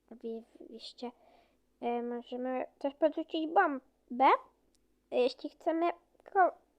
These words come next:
e, jeśli ktoś chce, chcemy komuś ukraść te pieniążki. No i to jest właśnie taka kryjówka.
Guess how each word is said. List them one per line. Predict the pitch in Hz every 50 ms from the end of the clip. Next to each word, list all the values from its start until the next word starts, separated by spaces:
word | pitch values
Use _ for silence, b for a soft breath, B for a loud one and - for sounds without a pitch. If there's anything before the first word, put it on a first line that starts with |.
| _ _ -
e, | 269 269 277 B B B B B B B B
jeśli | - - - 277
ktoś | - - - 294 - -
chce, | - - - - - - - - - - - 330 330 320 330 330 330 320 - - - _ 254 277
chcemy | - _ _ 302 302 320 320
komuś | - 370 320 247 240 277 339 - - - - _ _ b b b b b b b b b b _ 294
ukraść | - - 262 262 - -
te | - 269 254 247 - _ _
pieniążki. | - - 262 247 247 240 247 247 - - - - 277 339 440 - _ _ _ _ _ _ _ _ _ _ _ _ _ _ _ _ _
No | 277 262 -
i | - 254 254
to | - - 285
jest | 262 269 269 269
właśnie | - 247 254 - - - 240
taka | 247 - 254 - - - 269 -
kryjówka. | - - 277 277 277 269 277 - - _ - - 254 254